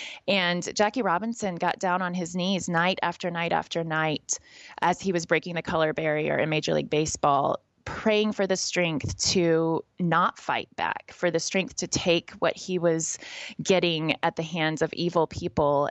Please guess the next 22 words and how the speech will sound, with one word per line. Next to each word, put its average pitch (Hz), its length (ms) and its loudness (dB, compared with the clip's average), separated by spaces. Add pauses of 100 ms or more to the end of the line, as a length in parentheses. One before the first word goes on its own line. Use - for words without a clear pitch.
and 147 400 0
to - 300 -2
depend 170 340 -2
on 165 140 2
the 156 120 -2
Lord 151 520 0 (160)
to 151 300 -2
stay - 260 2
silent. 165 800 -2 (400)
And 214 160 2
so, 185 520 2
you 220 120 -2
know, 202 80 4
that 196 260 0
one 220 220 -2 (100)
in 208 120 -4
particular 190 520 -2
has 170 220 -2
been 170 160 -4
really 151 220 2
relatable, 143 760 2
um, 135 380 0